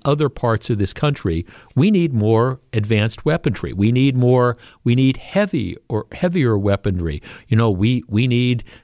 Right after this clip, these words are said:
those shoulder-held Stingers and Javelin missiles. You know, we need all sorts of other stuff. We want longer-range weapons.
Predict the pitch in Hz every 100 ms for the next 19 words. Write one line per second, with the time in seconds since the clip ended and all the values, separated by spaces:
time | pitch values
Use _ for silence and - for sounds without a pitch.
0 | - 120 - 131 135 127 107 113 123 -
1 | - 127 127 123 120 123 98 110 113 120
2 | 123 123 110 123 156 - 104 - - 107
3 | 98 - - - 101 139 131 127 120 -
4 | 117 143 - - 131 117 - 107 - 139
5 | 147 - - 85 - 123 113 117 120 104
6 | 117 143 135 127 123 123 113 120 139 -
7 | 143